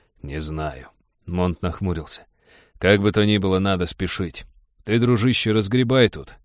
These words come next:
а я дуну в столицу". "Хорошо", — согласился Нейв так, словно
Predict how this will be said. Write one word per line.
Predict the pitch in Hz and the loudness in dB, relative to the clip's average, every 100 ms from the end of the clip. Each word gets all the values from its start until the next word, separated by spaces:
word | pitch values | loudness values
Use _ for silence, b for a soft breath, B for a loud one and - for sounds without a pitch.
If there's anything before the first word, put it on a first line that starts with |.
| _ _ | _ _
а | 87 | 0
я | 101 135 107 | 4 4 2
дуну | 110 127 107 | 0 0 0
в | |
столицу". | - - 90 80 - - - _ _ _ _ _ _ _ - | -2 -2 -2 -4 -8 -12 -14 _ _ _ _ _ _ _ -4
"Хорошо", — | 87 98 90 82 - _ _ | 0 0 0 -4 -8 _ _
согласился | - 92 90 101 87 90 | -6 0 0 0 -2 -2
Нейв | 90 92 - | 0 -2 0
так, | 104 98 | -2 0
словно | - 95 95 | -2 0 0